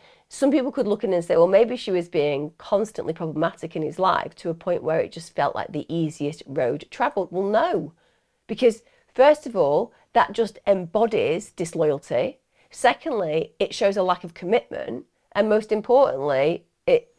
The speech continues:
affects kids who don't deserve to have this happen. But for somebody like Sam, who psychologically wants to see in Isom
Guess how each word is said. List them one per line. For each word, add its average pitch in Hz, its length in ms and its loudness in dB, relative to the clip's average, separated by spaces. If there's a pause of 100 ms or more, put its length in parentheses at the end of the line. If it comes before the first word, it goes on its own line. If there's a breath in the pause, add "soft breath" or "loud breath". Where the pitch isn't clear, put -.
affects - 580 0
kids - 360 -6
who 160 140 -6 (100)
don't 156 200 4
deserve 165 360 -2
to - 80 -10
have 151 140 -4
this - 160 -12
happen. 170 420 0 (440 loud breath)
But 233 160 4 (180)
for 208 100 -8
somebody 285 340 -2
like 202 280 -2
Sam, 214 600 -2 (340 soft breath)
who 214 100 -4
psychologically 233 800 0
wants 185 280 -2
to 175 80 -12
see 233 260 -4
in 214 80 -6
Isom 151 560 -4